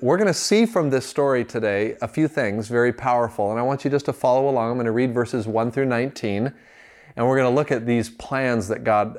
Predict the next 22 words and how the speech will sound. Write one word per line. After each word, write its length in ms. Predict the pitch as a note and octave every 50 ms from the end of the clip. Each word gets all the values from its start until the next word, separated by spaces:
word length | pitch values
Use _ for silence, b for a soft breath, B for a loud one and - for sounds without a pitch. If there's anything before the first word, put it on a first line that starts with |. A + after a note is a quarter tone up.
| - -
has 400 | - - A#2+ A2+ A2 A2+ A2 -
for 260 | - A#2 G#2+ G2 F#2+
us, 180 | G2 G2 -
these 240 | - - A2+ G#2+ G2+
big 380 | G2+ G#2 A2+ A2+ A2+ A2+ G#2 -
plans 540 | - A#2+ A2+ G#2+ G2 F2+ F#2+ G#2 G2+ - G#2+
when 100 | G2+ G2+
we 120 | G2+ G2+
meet 380 | G2+ G#2 A2 A2 G#2 G#2 - - _ _ _ _ _
a 100 | F#2+ F#2+
big 480 | F#2 F#2 - G2 G2 F#2+ - G#2 - - _ - G2+
God. 500 | G2 F#2+ F#2+ F#2+ F#2 F2+ F2+ G2+ G2+ - _ b b b b b b b b b b b b b b b -
Verse 300 | A2 G#2+ A#2 A2 G#2+ -
one. 380 | A2+ G#2+ G2 F#2+ G#2+ A#2 A#2+ - _ _ _ _ _ _ _ _ _ - - - _ -
Meanwhile, 720 | C3 C#3 D#3+ F3 F3+ D#3 B2 A2 F#2+ F2+ F#2+ B2 C#3 C3 - _ _ _ _ b b b b b b b b b
Saul 320 | - - - D#3+ E3+ F#3+ G3
was 160 | F3 C#3+ -
still 240 | - - E3+ D#3+ C#3
breathing 560 | A#2+ B2 C#3+ D#3 E3 C#3+ C#3+ C#3 C3+ C3 - - -
out 340 | C3 C3 C3 C3 B2 - - _ -
murderous 680 | A2+ A2+ B2 C3+ D3+ D#3 D3+ D3 C#3 A#2 G#2+ - -
threats 680 | - - - C#3 C3 C3 B2 G#2 - - - - -